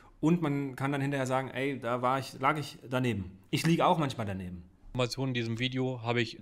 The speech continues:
Speaker 2: Mitte letzten Jahres per Zufall entdeckt und erstmals gesammelt. Es wurde auch schon von einigen Personen versucht, diese zu verbreiten und Menschen aufzuklären, beziehungsweise sie damit zu konfrontieren. Aber dazu gibt es später in diesem Video noch einen extra Punkt.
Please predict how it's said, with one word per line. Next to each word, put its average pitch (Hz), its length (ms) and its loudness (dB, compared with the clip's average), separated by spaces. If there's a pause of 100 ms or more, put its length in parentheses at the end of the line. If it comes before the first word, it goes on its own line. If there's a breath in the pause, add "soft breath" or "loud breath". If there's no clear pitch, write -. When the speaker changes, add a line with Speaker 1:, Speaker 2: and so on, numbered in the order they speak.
Speaker 2:
Mitte 139 200 0
letzten 123 280 2
Jahres 127 320 2
per 107 140 -4
Zufall 156 560 0
entdeckt 139 400 0
und 117 120 -6
erstmals 117 460 -2
gesammelt. 160 560 0
Es 113 140 -6
wurde 127 160 0
auch 127 80 4
schon 123 140 -4
von 113 100 -6
einigen 143 320 0
Personen 131 400 0
versucht, 131 480 -2
diese 127 420 0
zu 127 100 -12
verbreiten 123 760 -2 (120)
und 117 140 -2
Menschen 127 280 -2
aufzuklären, 151 920 0 (100)
beziehungsweise 131 440 -2
sie 123 100 -2
damit 123 240 0
zu 120 80 -8
konfrontieren. 120 760 -2
Aber 117 220 0
dazu 139 320 2
gibt 131 180 -6
es 123 80 -4
später 135 320 -2
in 131 80 -2
diesem 123 220 -4
Video 120 480 0
noch 117 160 -4
einen 101 100 -2
extra 107 280 0
Punkt. 98 380 0